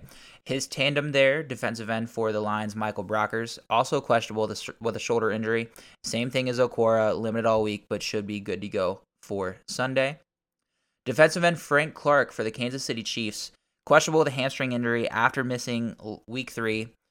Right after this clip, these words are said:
I'm more hopeful this week as he logged a full slate of limited practices last week. If we compare, he did miss Friday's practice due to that hamstring injury, so this is all suggesting he'll be ready for week four.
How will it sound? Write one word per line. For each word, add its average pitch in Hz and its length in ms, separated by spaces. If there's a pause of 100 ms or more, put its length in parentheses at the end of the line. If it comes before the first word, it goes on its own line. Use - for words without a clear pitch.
(340)
I'm 143 160
more 160 260
hopeful 156 480
this 143 220
week 143 240
as 117 160
he 127 80
logged 123 260
a 113 60
full 123 220
slate 120 260
of 104 100
limited 113 320
practices 123 760 (680)
last 117 400
week. 135 220
If 127 100
we 127 120
compare, 113 400
he 117 160
did 113 260
miss 113 320 (140)
Friday's 107 340
practice 110 400
due 104 160
to 104 60
that 101 140
hamstring 107 420
injury, 104 260
so 101 240
this 113 300
is 113 100
all 107 140
suggesting 104 560
he'll 107 180
be 104 140
ready 101 180
for 95 180
week 87 220
four. 123 380